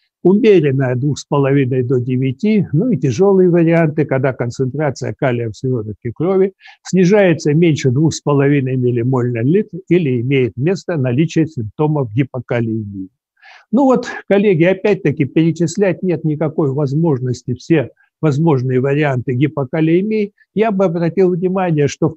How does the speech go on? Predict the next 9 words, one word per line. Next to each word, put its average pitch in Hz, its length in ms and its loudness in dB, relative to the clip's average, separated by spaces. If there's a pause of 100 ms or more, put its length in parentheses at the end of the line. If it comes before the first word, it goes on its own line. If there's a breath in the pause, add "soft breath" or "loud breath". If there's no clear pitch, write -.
практике 165 540 -2
всё-таки 160 420 -4
врача-терапевта 151 1160 -2 (240)
очень 190 420 0
часто 202 480 -2
встречаются 160 680 -2
гипокалемии, 156 880 0
связанные 165 600 0
с - 100 -6